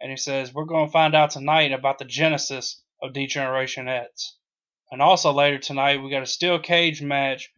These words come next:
for the undisputed W W F Tag Team Championships as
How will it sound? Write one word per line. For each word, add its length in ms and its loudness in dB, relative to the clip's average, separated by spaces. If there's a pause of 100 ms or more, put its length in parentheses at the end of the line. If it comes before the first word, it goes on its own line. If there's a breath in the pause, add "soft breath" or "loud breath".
(280)
for 80 -2
the 160 -4
undisputed 800 0
W 240 2
W 260 2
F 160 2
Tag 300 4
Team 220 -4
Championships 840 -8 (540)
as 380 -4